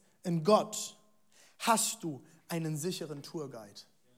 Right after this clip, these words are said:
Gott ist der beste Tourguide in deinem Leben. Und wenn du Worship machst, löst das in dir aus, dass du diesem Tourguide den Raum gibst,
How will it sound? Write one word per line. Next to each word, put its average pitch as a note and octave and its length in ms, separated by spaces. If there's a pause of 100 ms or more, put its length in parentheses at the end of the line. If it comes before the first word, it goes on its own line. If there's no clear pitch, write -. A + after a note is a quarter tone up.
(880)
Gott B3+ 240
ist - 220
der G3+ 100
beste E3+ 680
Tourguide D#3+ 560
in D3 80
deinem C3+ 200
Leben. C3+ 240 (300)
Und E3+ 80
wenn G#3+ 160
du F#3+ 260
Worship - 480
machst, - 260 (280)
löst A3+ 680
das F3+ 240
in B3 280
dir F#3+ 280
aus, A3 600 (280)
dass A#3 300
du A3+ 100
diesem G#3 440
Tourguide G#3+ 840
den F#3 240 (160)
Raum B3+ 460
gibst, - 540